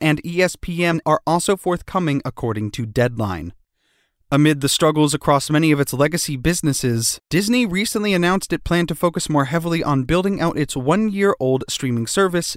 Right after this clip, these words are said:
Disney Plus. As of August, Disney Plus had about sixty million subscribers versus Netflix's nearly two hundred million.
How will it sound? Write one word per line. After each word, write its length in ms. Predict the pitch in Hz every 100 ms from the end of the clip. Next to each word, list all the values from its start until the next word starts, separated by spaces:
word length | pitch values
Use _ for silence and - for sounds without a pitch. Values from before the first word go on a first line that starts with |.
| 117
Disney 320 | 107 101 104
Plus. 480 | - 160 107 - - _ _ _ _ _ _
As 280 | 160 185 165
of 140 | 175 -
August, 600 | 165 202 139 113 - 127
Disney 300 | 131 139 131
Plus 340 | - 139 127
had 160 | 135 131
about 380 | 117 131 123 -
sixty 440 | - 220 - - 170
million 400 | 127 120 117 107
subscribers 760 | 117 - 160 135 101 95 95
versus 420 | 123 180 214 208 180
Netflix's 560 | - - 170 - 143
nearly 280 | 143 139 117
two 240 | - 107
hundred 420 | 175 - 185 123 104
million. 480 | 104 98 87 57